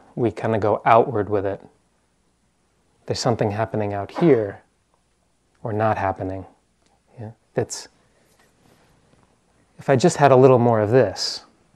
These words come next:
in my life, or if I just had a better situation, if I just had something,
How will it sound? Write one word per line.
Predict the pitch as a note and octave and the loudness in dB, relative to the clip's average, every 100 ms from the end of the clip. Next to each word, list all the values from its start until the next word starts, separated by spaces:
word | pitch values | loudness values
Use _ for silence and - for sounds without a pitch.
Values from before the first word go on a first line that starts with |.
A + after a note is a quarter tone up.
| _ | _
in | A2 | -10
my | F#2+ F#2 | -8 -6
life, | F#2 A2+ - | -6 -8 -6
or | G#2 | -8
if | - | -8
I | G2+ | -6
just | A2+ - - | -6 -6 -4
had | G#2 G2+ F#2+ _ _ _ _ _ _ _ _ _ _ C#3 | -4 -4 -8 _ _ _ _ _ _ _ _ _ _ -6
a | |
better | A#2+ G#2+ | -4 -4
situation, | G2 A2+ - G#2 G#2 - G2 F2+ _ _ _ _ _ _ _ - | -4 -8 -4 -4 -4 -6 -10 -12 _ _ _ _ _ _ _ -16
if | A#2 | -10
I | |
just | F#2 G#2 - | -8 -8 -8
had | G2+ F#2+ F2 _ _ _ _ _ _ _ _ _ _ _ _ _ C3 _ _ _ _ _ _ _ _ _ _ _ _ _ | -8 -8 -10 _ _ _ _ _ _ _ _ _ _ _ _ _ -20 _ _ _ _ _ _ _ _ _ _ _ _ _
something, | - E3+ - | -6 -6 -6